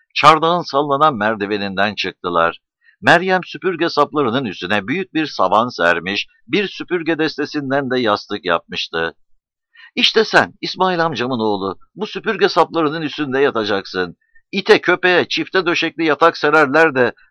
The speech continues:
bu evde koca İsmail ağanın oğlunu süpürge saplarının üstünde yatırırlar." İçini çekti. "Ah dünya!" dedi, "ah kötü dünya! Mustafa'm, keşke ben bu evde kalmasaydım da sizin evde kalsaydım.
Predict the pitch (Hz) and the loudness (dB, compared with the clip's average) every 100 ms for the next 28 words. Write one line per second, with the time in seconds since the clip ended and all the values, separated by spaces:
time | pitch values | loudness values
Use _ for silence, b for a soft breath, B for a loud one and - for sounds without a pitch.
0 | - 117 120 120 127 - 135 135 120 104 | -2 0 0 -2 -4 -2 -4 -4 -6 -2
1 | 120 131 113 113 123 127 120 113 127 120 | 0 2 0 0 -2 -2 -2 -2 -6 -6
2 | 131 175 160 160 151 127 156 165 160 135 | -6 -4 -2 0 0 -2 -6 -4 -8 -8
3 | 160 123 143 123 - 113 107 107 104 - | -6 0 0 0 -2 -4 -4 -2 -2 -4
4 | _ _ _ _ b b b - - 123 | _ _ _ _ b b b -8 -6 -8
5 | 110 85 85 _ 87 82 _ 180 170 - | -6 -4 -6 _ -10 -10 _ -6 -6 -8
6 | 143 127 107 113 104 104 92 175 156 - | -8 -6 0 0 0 -6 -2 -2 -2 -6
7 | 151 180 151 117 98 92 78 _ b b | -4 -2 -4 -4 -4 -4 -8 _ b b
8 | 208 208 - 95 101 98 - 196 - 165 | -4 -2 0 2 2 -2 -2 -4 -2 2
9 | 160 120 160 143 127 139 127 127 127 120 | 2 2 2 2 2 2 2 2 -2 0
10 | 107 117 117 107 139 139 127 123 110 123 | 0 -2 -4 -6 -6 -8 -4 -2 -2 0
11 | 104 98 95 98 90 87 | -2 0 -4 -4 -6 -8